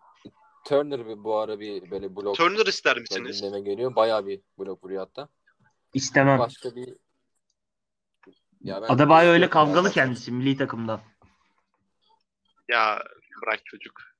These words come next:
Speaker 2: Adebayo değil, Plumlee ile kavgalılar. Onu biz belirtelim.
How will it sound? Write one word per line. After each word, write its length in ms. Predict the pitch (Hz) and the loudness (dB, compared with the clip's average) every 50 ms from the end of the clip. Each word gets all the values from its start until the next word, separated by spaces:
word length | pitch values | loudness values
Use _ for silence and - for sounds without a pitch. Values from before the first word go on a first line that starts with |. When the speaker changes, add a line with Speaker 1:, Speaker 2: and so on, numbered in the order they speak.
| _ _ _ _ - | _ _ _ _ -8
Speaker 2:
Adebayo 500 | 123 113 117 117 120 123 123 123 127 123 | -6 -4 -4 -2 0 0 0 0 0 -2
değil, 100 | 143 143 - - 135 | -2 -4 -4 -4 -2
Plumlee 340 | 135 135 135 135 131 127 | -2 0 0 -2 -4 -6
ile 160 | 127 120 127 127 - 120 | -6 -6 -6 -6 -4 -4
kavgalılar. 680 | 110 110 110 107 110 104 101 110 127 170 - - - _ _ _ _ - | -4 -4 -4 -6 -8 -8 -10 -12 -14 -14 -14 -18 -20 _ _ _ _ -14
Onu 260 | 113 113 110 107 101 | -12 -10 -10 -10 -12
biz 320 | 104 104 - - - _ _ _ _ _ | -12 -14 -14 -14 -16 _ _ _ _ _
belirtelim. 500 | 107 110 107 104 107 - 110 107 104 | -8 -8 -8 -8 -8 -10 -10 -12 -12